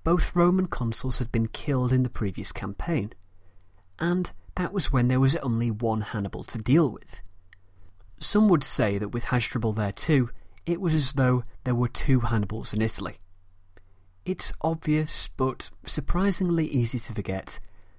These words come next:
that people at the time did not know what was about to happen, or that in a few short years the Romans would have won the war, that Hannibal would be living in exile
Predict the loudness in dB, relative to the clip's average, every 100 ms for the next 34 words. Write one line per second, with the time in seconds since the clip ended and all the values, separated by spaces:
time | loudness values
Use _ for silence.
0 | -6 -2 6 6 6 2 2 -2 -2 -2
1 | 2 2 2 0 0 -2 -2 -2 -2 -4
2 | -4 -4 -4 -6 -6 -4 -2 0 -4 -6
3 | -16 -18 -20 -20 -16 0 2 4 4 2
4 | 0 -4 2 2 4 4 2 4 2 2
5 | -2 -4 -8 -6 2 4 6 6 4 2
6 | 0 -2 -2 -2 -2 -2 0 4 4 2
7 | -6 -18 -20 -20 -20 -20 -14 -8 0 2
8 | 4 2 0 -4 -2 4 4 6 6 4
9 | 4 2 2 0 -6